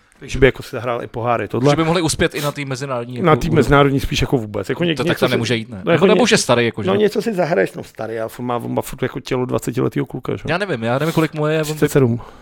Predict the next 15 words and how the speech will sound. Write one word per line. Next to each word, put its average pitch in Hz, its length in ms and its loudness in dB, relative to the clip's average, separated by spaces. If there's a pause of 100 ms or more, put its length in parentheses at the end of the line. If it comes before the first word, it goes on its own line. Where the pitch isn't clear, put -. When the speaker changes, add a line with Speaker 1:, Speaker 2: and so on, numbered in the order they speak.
(460)
Speaker 2:
Ty 80 200 -16
vole, 101 100 -18
to - 80 -18
je - 100 -18
Speaker 1:
Ale 127 160 6
má 131 160 6
třeba 135 340 4
nula 131 360 6
osm 131 540 -2
hladiny 131 480 2
tělesního 139 380 -4
tuku. - 280 -14 (1700)
Speaker 2:
Dobře, 117 220 0
ale 104 180 -2
jaký, 110 220 -4